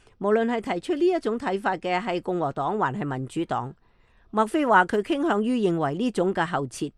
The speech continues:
無論佢乍睇上去有幾咁吸引人，最終都將會使美國同美國嘅盟友損失繁榮，並且影響世界嘅穩定同安全。此外，麥菲議員喺講話中特別談到咗跨太平洋伙伴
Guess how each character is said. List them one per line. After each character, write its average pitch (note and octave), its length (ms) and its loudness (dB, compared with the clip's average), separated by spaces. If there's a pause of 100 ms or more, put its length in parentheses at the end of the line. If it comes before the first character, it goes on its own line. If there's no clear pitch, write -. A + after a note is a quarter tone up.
(460)
無 F#3+ 180 2
論 G#3 160 4
佢 G3+ 320 4
乍 G#3+ 260 4
睇 A#3 200 0
上 A3 260 0
去 G3 340 2
有 F3+ 260 2
幾 F#3+ 180 2
咁 F#3 360 -2
吸 F3+ 80 -8
引 D3+ 180 -2
人， C3 240 -10 (440)
最 C4+ 180 -2
終 E4 240 2
都 D#4+ 160 -2
將 C#4+ 260 0
會 G#3 160 6
使 G3+ 220 0
美 F#3 200 2
國 F3 220 2
同 D#3 200 -2
美 F3 200 2
國 F#3+ 180 2
嘅 F#3 140 2
盟 C#3+ 220 -2
友 D3 220 0
損 F3 320 -2
失 A#3 140 0
繁 C3 220 0
榮， B2 260 -6 (280)
並 G#3 160 2
且 C4 140 4
影 B3+ 200 2
響 A#3+ 200 2
世 A#3+ 120 0 (100)
界 G3+ 100 0
嘅 F#3 280 2
穩 E3+ 200 0
定 E3+ 220 -2
同 C3+ 220 -8
安 E3+ 180 0
全。 C#3+ 260 -10 (680)
此 F3 180 -2
外， C#3 200 -2 (280)
麥 F3+ 140 2
菲 A#3+ 200 2
議 G3 200 -2
員 D3+ 220 0
喺 G#3 160 -2
講 G3 180 2
話 F3+ 140 4
中 G3+ 340 0
特 G3 140 0
別 F3+ 240 2
談 D3+ 240 -4
到 G3 180 0
咗 F#3+ 300 2
跨 C4 240 2
太 G3 180 0
平 D#3 240 -6
洋 D3 180 -2
伙 E3+ 260 0
伴 F#3 160 -2